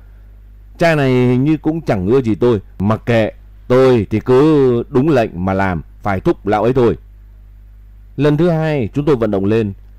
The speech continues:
Trước khi lên thì hỏa lực của đại đội dập tăng nữa vào cái họng đại liên của bọn địch.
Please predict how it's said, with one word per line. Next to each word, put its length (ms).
Trước 160
khi 120
lên 340
thì 160
hỏa 180
lực 220
của 240
đại 160
đội 240
dập 300
tăng 200
nữa 240
vào 340
cái 160
họng 180
đại 120
liên 200
của 100
bọn 160
địch. 160